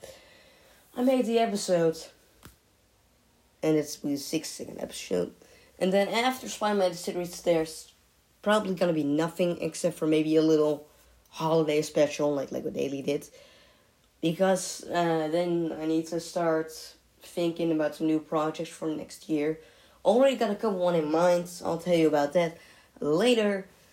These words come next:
And, um, yeah, that's just, uh, from, after Spider-Man said there's a tiny little rest period for me.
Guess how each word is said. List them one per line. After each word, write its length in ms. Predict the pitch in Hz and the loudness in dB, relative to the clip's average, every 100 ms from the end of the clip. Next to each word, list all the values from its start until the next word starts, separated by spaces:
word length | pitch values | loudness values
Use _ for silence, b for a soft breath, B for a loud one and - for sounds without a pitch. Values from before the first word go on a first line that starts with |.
| b b _ | b b _
And, 320 | 175 175 175 | 0 2 4
um, 440 | 170 160 156 151 147 - _ _ _ _ _ _ _ _ _ _ _ _ _ _ _ | 4 4 4 -2 -8 -18 _ _ _ _ _ _ _ _ _ _ _ _ _ _ _
yeah, 300 | 180 165 - - - | 0 0 -2 -10 -4
that's 260 | 170 - | -4 -4
just, 420 | - 170 170 - - | -4 -4 -4 -8 -6
uh, 260 | 170 165 | -2 -2
from, 480 | 160 - 175 170 160 - | -4 -4 0 0 0 0
after 300 | 208 226 - | 0 0 -6
Spider-Man 300 | 214 202 196 | -4 -4 -2
said 220 | 202 180 | -4 -4
there's 200 | 180 175 | -6 -6
a 100 | 175 | -8
tiny 300 | - 185 180 | -2 0 2
little 240 | 175 165 | 2 2
rest 380 | 147 190 202 - | 2 0 0 -6
period 380 | 214 190 190 185 | -4 0 0 -2
for 160 | - | -2
me. 300 | 180 180 175 | -2 -2 -6